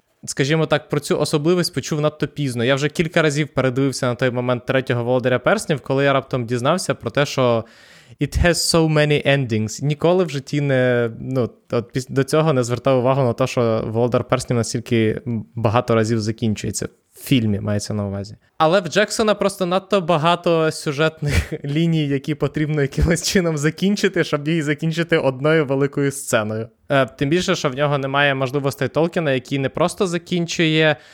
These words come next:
який по факту спочатку закінчує, а, арку Арагорна як короля, аж його вис-, спочатку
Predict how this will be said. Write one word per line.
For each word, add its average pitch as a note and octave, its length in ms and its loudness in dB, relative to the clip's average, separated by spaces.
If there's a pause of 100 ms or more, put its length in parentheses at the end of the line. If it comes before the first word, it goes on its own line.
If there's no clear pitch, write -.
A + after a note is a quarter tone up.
(360)
який D#3+ 300 0
по - 140 -2
факту E3 340 0
спочатку - 540 -2
закінчує, A#2+ 880 -2 (140)
а, B2 220 0
арку C3+ 520 0 (140)
Арагорна B2+ 520 2
як A2+ 200 -4
короля, A#2 540 0 (320)
аж D3+ 420 2 (160)
його C3+ 400 -2
вис-, C#3+ 280 -2
спочатку D#3+ 720 -2